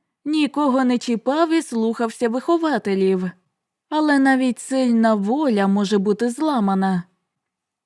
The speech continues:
Він зламався, почав плакати.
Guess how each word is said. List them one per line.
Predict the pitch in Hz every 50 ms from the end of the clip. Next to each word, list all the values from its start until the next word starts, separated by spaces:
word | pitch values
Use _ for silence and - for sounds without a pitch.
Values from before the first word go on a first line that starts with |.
| _ _ _ _ _ _ _ _ _ _ _ _
Він | 254 254 240 254 302 294 269 247
зламався, | - 240 269 277 302 339 311 254 208 190 190 - - 220 196 196 196 185 - _ _ _ _ _ _ _ _ _
почав | - 349 339 - - 359 359 349 -
плакати. | - 339 349 311 233 - 208 196 - 208 202 190